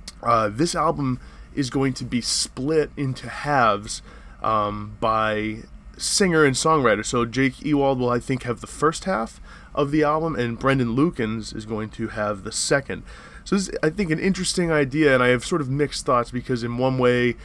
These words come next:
I mean, it's a cool concept, and it'll be interesting to see how maybe the two halves of the album ha-,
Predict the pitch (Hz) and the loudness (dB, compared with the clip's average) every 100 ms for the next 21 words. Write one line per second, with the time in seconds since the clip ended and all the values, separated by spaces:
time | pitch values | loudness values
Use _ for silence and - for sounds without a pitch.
0 | - - - - - - 151 147 139 139 | -18 -20 -20 -20 -2 2 6 4 4 0
1 | 170 147 151 165 190 190 139 127 123 131 | 0 2 2 2 0 0 2 2 4 2
2 | 127 - 131 120 - 131 113 110 110 107 | -2 -6 -4 -4 -2 -2 -2 -2 -2 -2
3 | 107 123 123 120 107 110 - 135 113 113 | -2 -2 0 -2 -4 -14 -6 -4 -2 -2
4 | 107 113 113 110 110 110 107 107 | -2 -6 -4 -4 -4 -6 -10 -12